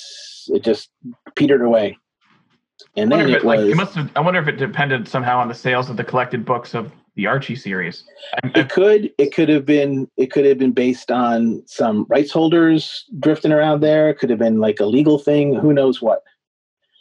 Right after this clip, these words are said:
Speaker 1: Um, and so, I mean, if we're asked, so I might as well finish the story then, because, um, again, a few years after that, I get contacted by a gentleman named Arseny Dubikov,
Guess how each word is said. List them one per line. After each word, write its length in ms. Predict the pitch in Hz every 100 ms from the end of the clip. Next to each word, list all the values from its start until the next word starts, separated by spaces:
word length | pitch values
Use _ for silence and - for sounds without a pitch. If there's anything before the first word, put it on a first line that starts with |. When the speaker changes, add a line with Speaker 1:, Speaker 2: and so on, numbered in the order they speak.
| _ _ _
Speaker 1:
Um, 520 | 117 113 110 107 110 110 _ _ _ _ _
and 560 | 123 117 113 107 104 - - _ _ _
so, 260 | - 151 135
I 60 | 127
mean, 160 | 131
if 160 | 127 127
we're 120 | 120
asked, 260 | 120 117 _ -
so 140 | 139
I 80 | 123
might 140 | 131
as 80 | 127
well 80 | 117
finish 260 | - 117 -
the 120 | 104
story 420 | - 156 147 98
then, 180 | 101 104
because, 560 | 104 - 113 107 107 - -
um, 500 | 110 107 104 104 - _ _ _ _ _ _ _ _ _ _ _ _ _
again, 320 | 113 101 180 147
a 60 |
few 200 | 123 127
years 320 | 117 113 104
after 280 | 110 104 104
that, 340 | 101 104 101 - _
I 400 | - - 104 104 131
get 220 | 113 -
contacted 720 | - 120 113 110 - 104 92 -
by 180 | 107 104
a 80 | 98
gentleman 460 | 117 113 110 101
named 320 | 101 101 98 -
Arseny 480 | 107 - - 117 104
Dubikov, 480 | 156 151 110 101